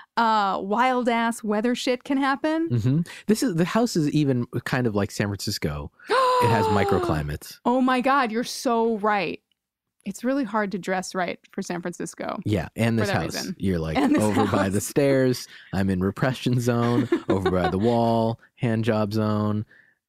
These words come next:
Speaker 2: Over by the spin the bottle zone. Glass might fly into your
Speaker 1: Oh,
Speaker 2: eyes.
Speaker 1: yeah, yeah, yeah. The bottle <laughs> might just explode.
Speaker 2: Yep.
Speaker 1: This,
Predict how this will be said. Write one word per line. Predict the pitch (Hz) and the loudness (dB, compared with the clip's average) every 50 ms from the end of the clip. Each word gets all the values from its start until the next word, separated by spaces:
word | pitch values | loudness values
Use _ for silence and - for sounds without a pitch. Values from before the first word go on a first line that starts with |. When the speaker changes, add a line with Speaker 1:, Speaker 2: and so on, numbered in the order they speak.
| _ - - | _ -6 -2
Speaker 2:
Over | 101 92 90 95 | -2 0 0 0
by | 85 85 87 87 85 85 85 85 85 85 - _ _ _ _ _ _ _ | -2 0 0 0 0 0 0 -2 -2 -4 -6 _ _ _ _ _ _ _
the | - - - | -10 -8 -8
spin | - - - 104 87 | -8 -6 -4 -2 -2
the | 85 85 | -2 -2
bottle | 80 92 92 95 92 98 95 | 0 0 0 0 0 0 -2
zone. | 98 92 90 90 90 90 87 87 85 87 - _ _ _ _ | -2 0 0 0 0 0 -2 -2 -4 -6 -10 _ _ _ _
Glass | - 95 85 80 80 78 - - | -6 -4 -2 -2 -2 -4 -4 -6
might | 85 78 76 - _ _ _ _ _ _ _ _ _ _ _ _ - | -8 -8 -8 -10 _ _ _ _ _ _ _ _ _ _ _ _ -10
fly | - 85 76 - | -8 -6 -6 -6
into | - - - | -6 -8 -8
your | 78 - | -4 -2
Speaker 1:
Oh, | - 311 | 0 0
Speaker 2:
eyes. | 311 302 | 2 2
Speaker 1:
yeah, | 320 320 | 2 2
yeah, | 311 311 320 320 | 2 0 0 0
yeah. | 311 285 240 | 0 0 0
The | 214 208 233 | 0 -2 -2
bottle | 190 294 247 247 262 262 262 | 0 0 0 0 0 0 0
<laughs> | 254 | 0
might | 240 233 233 226 | 0 0 0 -2
just | 294 - - - | -4 -4 -4 -4
explode. | - - - - 233 - 190 175 175 190 190 262 262 254 - 285 302 302 - - _ _ _ _ - | -4 -4 -6 -6 -6 -8 -10 -10 -10 -8 -4 -4 -4 -2 -2 -2 -2 -2 -6 -12 _ _ _ _ -8
Speaker 2:
Yep. | - 80 78 - - _ _ _ _ _ _ _ _ - - 640 571 554 494 427 349 302 - - - | -6 -6 -6 -6 -10 _ _ _ _ _ _ _ _ -6 -4 -2 -2 -2 -2 -4 -4 -6 -8 -4 0
Speaker 1:
This, | 403 440 453 440 - | 0 0 0 0 -6